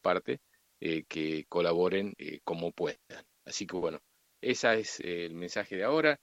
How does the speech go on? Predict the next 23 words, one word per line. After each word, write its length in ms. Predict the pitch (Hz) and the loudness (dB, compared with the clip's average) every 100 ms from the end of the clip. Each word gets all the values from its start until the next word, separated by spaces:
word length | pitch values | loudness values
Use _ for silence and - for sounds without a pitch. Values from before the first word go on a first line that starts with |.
| _ - | _ -8
Lo 80 | |
escuchamos 500 | - 92 123 117 104 | -6 -4 -2 -2 -2
a 80 | 95 | -2
la 100 | 90 | -4
promo 360 | - 110 101 90 | -2 -2 0 -4
del 120 | 80 | -6
señor 320 | - 95 101 | -10 -8 -4
Leo 220 | 98 98 | -2 -4
Córdoba, 500 | - 135 147 147 151 - _ _ _ | -2 0 4 2 0 -4 _ _ _
y 140 | 87 101 | -2 0
ahora 280 | 113 127 | 2 4
voy 180 | 117 127 | 4 4
a 80 | 120 | 2
ver 140 | 131 123 | 2 -2
si 120 | 110 | -2
lo 120 | 101 | -2
puedo 220 | - 110 | 2 2
sumar 440 | 110 98 92 78 - _ - | 2 -2 -4 -4 -8 _ -4
a 140 | 104 | -2
la 120 | 113 | 0
conversación 840 | 110 113 120 - 131 - 151 151 160 _ _ _ _ _ - | -2 -2 -4 -4 -6 2 2 2 -4 _ _ _ _ _ 0
al 180 | 113 117 | 2 2
señor 440 | 113 113 123 | 0 0 0